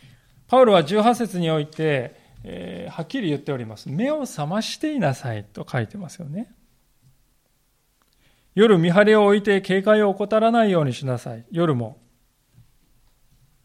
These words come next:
皆さん、もし皆さんが戦場にいてですね、全員ですね、一人残らず眠りこけていたらですね、何が起こるかってすぐわかりますよね。たちまち、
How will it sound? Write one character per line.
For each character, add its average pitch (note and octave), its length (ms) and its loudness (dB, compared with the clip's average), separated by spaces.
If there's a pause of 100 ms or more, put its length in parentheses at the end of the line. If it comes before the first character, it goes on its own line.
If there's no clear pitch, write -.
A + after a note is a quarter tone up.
(420)
皆 F3 120 0
さ G3 100 4
ん、 F3+ 40 0
も G#3 120 4
し F#3 320 0 (280)
皆 F3 140 -4
さ F#3+ 120 -2
ん E3+ 40 -2
が D#3 80 0
戦 E3 260 -6
場 E3+ 160 -4
に E3 140 -6
い D#3 60 -10
て E3+ 80 -6
で D#3 80 -4
す D#3+ 100 -12
ね、 D#3 540 -4
全 D#3 360 -4
員 F3 60 -6
で E3+ 80 -6
す F3 100 -12
ね、 D#3+ 60 -8
一 E3+ 240 -8
人 E3+ 80 -4
残 E3 220 -2
ら F3 80 0
ず E3 100 -4
眠 D3 300 -2
り E3+ 80 -2
こ F#3 160 -4
け E3 100 0
て C#3+ 120 -4
い C3 60 -6
た D3 120 -2
ら C3+ 80 -4
で B2+ 80 -10
す - 100 -16
ね、 C#3 80 -10
何 C3 240 -8
が F#3 80 -6
起 G3 60 -8
こ A#3 100 -10
る G3+ 80 -10
か - 140 -8
っ - 100 -16
て D#3+ 120 -20
す A3+ 180 -14
ぐ A3 80 -4
わ C#3+ 80 -4
か D3 100 -6
り D3+ 60 -6
ま F#3+ 140 -4
す F3+ 120 -12
よ C3+ 100 -8
ね。 D3 300 -12 (320)
た C#3+ 100 -8
ち F3 120 -6
ま F#3 120 2
ち、 F3 320 -2